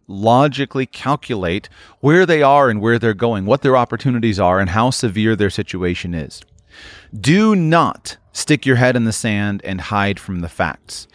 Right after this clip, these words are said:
Get all the facts out and do a cold, logical analysis of where things stand right now.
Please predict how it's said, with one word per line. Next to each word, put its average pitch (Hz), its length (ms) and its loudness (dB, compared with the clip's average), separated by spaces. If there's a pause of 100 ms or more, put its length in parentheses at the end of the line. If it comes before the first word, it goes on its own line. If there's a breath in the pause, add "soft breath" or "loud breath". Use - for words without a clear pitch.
(320 loud breath)
Get 135 220 2
all 170 300 4
the 165 100 -4
facts 147 380 0
out 107 200 2
and 110 120 -6
do 110 100 -2
a 95 80 0
cold, 156 800 -2 (260 soft breath)
logical 143 680 0
analysis 98 760 -2 (260 soft breath)
of 98 220 0
where 123 300 4
things 127 380 -2
stand 82 600 -4 (260)
right 95 380 0
now. 85 260 -4